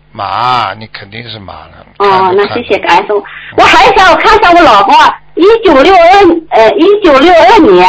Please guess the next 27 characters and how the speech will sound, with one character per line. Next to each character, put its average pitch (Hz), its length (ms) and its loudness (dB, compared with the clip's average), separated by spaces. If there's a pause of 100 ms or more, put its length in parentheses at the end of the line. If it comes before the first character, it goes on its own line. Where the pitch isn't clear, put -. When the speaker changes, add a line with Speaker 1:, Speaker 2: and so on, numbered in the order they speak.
(400)
Speaker 2:
十 - 180 -12
月 359 240 2 (320)
二 359 240 2
十 262 60 0
六 320 120 2 (160)
号， - 320 0 (120)
他 381 100 0 (100)
身 427 220 0
上 381 160 2
有 240 160 2
没 311 120 2
有 302 120 2
灵-， 185 100 2 (360)
灵 240 260 0
性？ 359 120 2 (260)
Speaker 1:
有， 156 120 -4
Speaker 2:
因 160 60 2
为 185 300 2
他， 381 540 -2
Speaker 1:
有。 220 100 -10
Speaker 2:
呃， 269 360 2
有 277 220 2
个 - 120 0
痔， - 500 -4
痔 403 220 0
疮 427 280 2
的 339 120 2